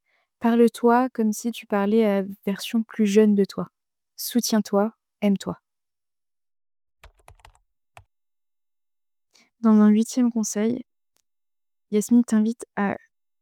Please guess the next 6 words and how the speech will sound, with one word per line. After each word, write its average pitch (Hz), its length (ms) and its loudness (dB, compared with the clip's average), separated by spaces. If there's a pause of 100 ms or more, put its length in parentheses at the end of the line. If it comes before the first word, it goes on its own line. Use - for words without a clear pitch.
(560)
être 214 260 -6
à 214 60 0
l'écoute 214 580 -2
de 208 120 -2
ta 208 120 -4
singularité. 196 720 -2